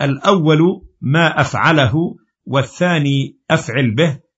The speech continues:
ويسمى هذا أسلوب التعجب. اثنان، ألاحظ أن المثال الأول في مجموعة ألف مركب من ما والفعل الماضي المراد التعجب منه على وزن أفعل، وبعده اسم مكمل له،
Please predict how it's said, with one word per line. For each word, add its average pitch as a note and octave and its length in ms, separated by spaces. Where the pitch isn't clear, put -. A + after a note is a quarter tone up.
ويسمى C#3 560
هذا C3+ 560
أسلوب C#3 400
التعجب. A2 580
اثنان، G#2 500
ألاحظ D#3 340
أن D#3+ 240
المثال D3+ 480
الأول D3 500
في D3+ 160
مجموعة C#3 540
ألف D3+ 500
مركب C#3+ 500
من C#3 500
ما D3+ 580
والفعل C#3 560
الماضي D3+ 680
المراد D3 680
التعجب C3 680
منه C3+ 360
على B2 240
وزن A#2+ 400
أفعل، G#2 520
وبعده C3+ 680
اسم C#3+ 460
مكمل C#3 580
له، F2 200